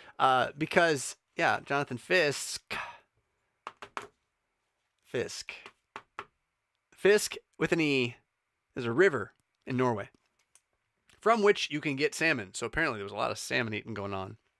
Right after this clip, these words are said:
So one of those guys catching salmon one day decided he was gonna be a lord in Britain,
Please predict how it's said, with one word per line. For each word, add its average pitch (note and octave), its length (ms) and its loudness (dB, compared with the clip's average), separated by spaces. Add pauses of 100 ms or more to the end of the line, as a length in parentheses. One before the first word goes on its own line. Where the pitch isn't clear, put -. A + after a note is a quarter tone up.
(2000)
So - 100 -4
one G#3 100 4
of A3+ 60 4
those E3 140 4
guys E3+ 360 4
catching E3+ 320 2
salmon D#3 460 2
one D3 140 0
day C3+ 100 4
decided A#2+ 300 0
he B2 80 -2
was C#3 80 -8
gonna C3+ 100 -2
be B2 120 -2
a A#2+ 40 2
lord D3+ 460 2
in C3 160 -4
Britain, A#2+ 420 -4